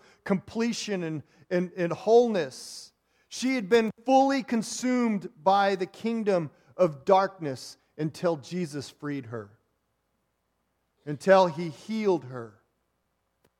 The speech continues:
and brought meaning and hope into her life. Everything changed for her, and now she's using that as a support for this ministry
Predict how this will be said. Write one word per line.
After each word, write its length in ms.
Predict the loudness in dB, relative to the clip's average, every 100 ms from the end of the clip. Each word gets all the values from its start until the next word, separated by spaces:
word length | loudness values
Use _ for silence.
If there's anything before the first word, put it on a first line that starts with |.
| _ _
and 160 | -6 0
brought 260 | 4 4 4
meaning 540 | 0 0 0 -2 -4
and 140 | -8
hope 500 | -10 -2 2 2 0 -12
into 320 | -12 -10 -10
her 180 | -6 -6
life. 360 | -2 -2 -2 -8 _ _ _ _ _ _ _ 4
Everything 580 | 6 6 2 0 -2 -2
changed 460 | -2 0 0 -2
for 240 | 0 2 2
her, 300 | 2 0 -4 -6
and 200 | -2 0
now 280 | 2 2 2
she's 360 | 0 -4 -6 -4
using 440 | -4 -4 -4 -2
that 220 | -2 -2 -4 -4
as 160 | -2
a 60 | -4
support 680 | -6 -10 0 4 4 2 -8
for 120 | -4
this 200 | -4 -4
ministry 540 | 0 0 0 -6 -8